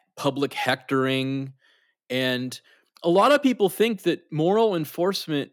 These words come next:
because it's often good, means that it's cost-free. But, but moral enforcement has a cost. Like, you're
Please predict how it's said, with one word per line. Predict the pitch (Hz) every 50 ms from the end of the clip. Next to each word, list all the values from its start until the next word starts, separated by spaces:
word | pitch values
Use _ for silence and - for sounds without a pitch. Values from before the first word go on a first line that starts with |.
| _ -
because | 139 135 - - 175 160 165 151 - 143
it's | 139 123 - - -
often | 127 139 160 190 214 - - 160 143 135 127 117
good, | 113 131 160 208 226 175 123 107 107 113 131 - - _ _ _ _ _ _ _ _ -
means | 123 147 160 165 170 180 170 139
that | 175 156 - -
it's | 170 - - -
cost-free. | - - - - 175 170 180 185 180 - - - - - - 170 175 165 135 104 80 - _ _ _ _ _ _ _ _ _ _ _ _ _ _ _ _ _ _ _ -
But, | 151 156 156 - _ _ _ _ -
but | 147 156 - -
moral | 107 139 156 165 196 233 262 277 277
enforcement | 240 - - 233 226 202 - 208 180 185
has | 185 175 175
a | 175
cost. | - - - 190 233 247 175 113 - - -
Like, | 147 135 131 - -
you're | 127 131 127 127 123 -